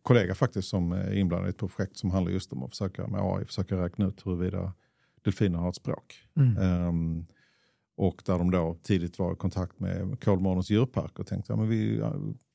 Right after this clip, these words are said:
Speaker 1: spelar in massa ljud här och sen så s-, kör vi, processar vad det är för som händer. Men han är ganska övertygad om att det kommer inte hända så jättemycket för att de har så fattigt liv så antagligen har de ett väldigt fattigt språk.
Speaker 2: Mm.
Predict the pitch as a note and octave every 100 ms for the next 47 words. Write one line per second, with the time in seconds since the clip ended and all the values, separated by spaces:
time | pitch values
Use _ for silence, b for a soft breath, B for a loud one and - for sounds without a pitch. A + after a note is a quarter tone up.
0 | - - C#3 D3 A2+ C#3+ A#2+ A2 G2 F#2+
1 | F2+ G2+ F#2+ G2 G2 F#2+ - C#3 C#3+ B2+
2 | - G#2+ F#2 F#2+ G2 _ - B2+ C#3 G2+
3 | G2 G2+ F#2+ G2+ F2+ G#2+ G2 G#2 F2 G2
4 | G#2+ B2 B2+ A2 A#2+ A2 F2+ F2+ F#2 G2
5 | A2 B2+ G#2+ A2+ B2+ - B2 - F#2+ -
6 | C#2 - G2+ - _ b b b b b
7 | - A2+ F#2+ G2 - B2 F#2+ b b b
8 | - C3 B2+ G2+ B2 D3 F#2+ F#2+ - _
9 | A2+ G2+ B2 F2+ F#2 F#2 A#2 A#2+ - A2+
10 | - F2+ - C3 - - - B2+